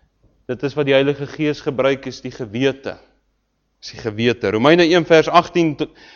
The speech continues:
en vers negentien en vers twintig praat oor die gewete. Hy sê die toorn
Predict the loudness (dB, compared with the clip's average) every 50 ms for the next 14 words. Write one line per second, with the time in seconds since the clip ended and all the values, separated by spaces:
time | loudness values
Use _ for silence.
0 | -10 _ -4 2 6 8 8 8 8 6 6 6 6 6 4 2 2 4 2 4
1 | 4 4 4 4 2 0 2 2 2 4 2 0 0 0 0 _ 6 6 6 6
2 | 4 4 2 2 2 2 0 2 2 0 0 2 4 4 4 6 6 6 6 6
3 | 4 2 4 4 4 2 2 2 4 6 6 6 4